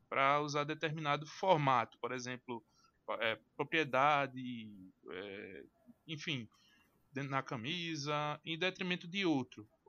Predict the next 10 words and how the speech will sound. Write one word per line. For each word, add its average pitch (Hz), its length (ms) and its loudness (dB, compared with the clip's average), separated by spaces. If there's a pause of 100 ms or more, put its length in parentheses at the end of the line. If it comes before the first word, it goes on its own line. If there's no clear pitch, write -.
(140)
É, 107 360 -8 (160)
tipo, 147 440 -2 (220)
como 156 200 -2
eu 160 40 -2
falei, 151 480 -2
é, 104 220 -4
usar 131 260 2
o 160 60 2
marketing 156 380 -4
influência, 160 640 -4